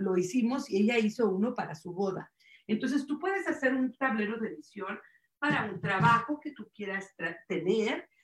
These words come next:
para una meta específica, para un poder personal que tú quieras desarrollar.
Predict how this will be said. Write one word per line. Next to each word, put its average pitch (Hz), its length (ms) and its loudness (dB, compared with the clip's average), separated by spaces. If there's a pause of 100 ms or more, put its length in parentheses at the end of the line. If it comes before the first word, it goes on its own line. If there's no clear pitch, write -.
(240)
para 285 320 4
una 202 280 4
meta 208 540 2
específica, 208 1080 0 (500)
para 254 480 6 (220)
un 226 260 0
poder 196 440 6
personal 180 580 4
que 277 80 -2
tú 202 160 -6
quieras 180 280 2
desarrollar. 156 840 0